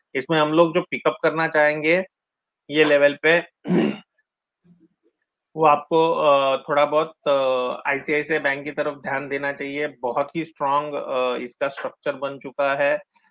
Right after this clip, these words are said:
यहाँ से अगर portfolio के लिए भी पिकअप करना है तो ये stock आपके लिए अच्छा रहेगा। अ, stop loss जो है वो ये level पे थोड़े से lower side के है,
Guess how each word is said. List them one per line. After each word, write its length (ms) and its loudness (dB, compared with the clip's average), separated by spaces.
यहाँ 240 4
से 160 -4
अगर 160 0
portfolio 580 -6
के 140 -10
लिए 200 -8
भी 140 -6
पिकअप 380 -6
करना 280 -4
है 100 -6
तो 80 -10
ये 180 -6
stock 220 -4
आपके 260 -6
लिए 140 -4
अच्छा 300 -4
रहेगा। 540 2
अ, 400 -2
stop 380 -8
loss 180 -2
जो 220 -2
है 160 0
वो 220 -6
ये 220 -6
level 240 -4
पे 120 -10
थोड़े 420 -4
से 120 -10
lower 300 -4
side 320 -4
के 80 -4
है, 500 -2